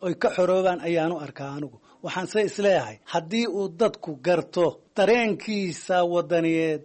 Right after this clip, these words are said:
ay kacsan yahay, ma u baahanayo kaalmo caalam, ma u baahanayo. Wax ku filan ayuu kala soo bixi karaa. Waxaan isleeyahay, labaatan iyo afar sano oo dalka ay dhibaata ka jirtay, waxay ahayd dhibaatada Soomaalida oo keliya ma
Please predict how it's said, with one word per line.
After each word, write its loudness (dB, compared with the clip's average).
ay 0
kacsan 0
yahay, -4
ma -2
u 0
baahanayo 0
kaalmo -4
caalam, -6
ma -2
u 2
baahanayo. 2
Wax -8
ku 4
filan 2
ayuu -2
kala 2
soo 2
bixi -6
karaa. -14
Waxaan -2
isleeyahay, 0
labaatan 2
iyo -4
afar -4
sano -4
oo 0
dalka 0
ay -4
dhibaata -4
ka -4
jirtay, -6
waxay 2
ahayd 0
dhibaatada 0
Soomaalida -2
oo -2
keliya 0
ma -2